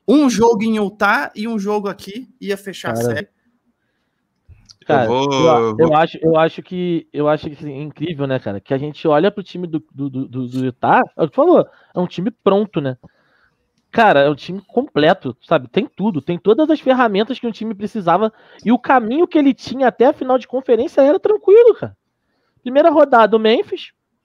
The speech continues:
Speaker 2: que, mérito do Memphis chegar no play-in, entendeu? Fez um, uma partidaça pra chegar no play-in e chegou agora, é, é, aí você pega, você pega depois do Memphis, ou era o Dallas,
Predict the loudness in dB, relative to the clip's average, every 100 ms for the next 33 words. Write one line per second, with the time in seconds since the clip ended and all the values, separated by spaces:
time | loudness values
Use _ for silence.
0 | _ _ _ -12 -12 _ _ _ _ -20
1 | -16 -14 -12 -4 2 2 2 -2 -2 -2
2 | -4 -4 -2 0 2 2 0 _ _ _
3 | _ _ _ _ _ -4 2 2 2 -2
4 | -6 -4 0 2 2 0 0 0 -4 -8
5 | -8 -6 -6 -8 -10 -6 0 0 0 -2
6 | -4 -6 -8 -4 -4 -4 -4 -4 -4 -4
7 | -10 -14 _ _ _ _ _ _ _ _
8 | 0 2 2 -2 -10 0 2 4 2 4
9 | 4 6 4 0 _ _ _ _ _ 0
10 | 2 2 4 4 4 2 0 -2 2 2
11 | 0 -4 _ -8 -4 -4 0 2 2 0
12 | 0 2 0 0 0 0 -2 -6 -10 -16
13 | _ 4 6 6 4 4 4 2 0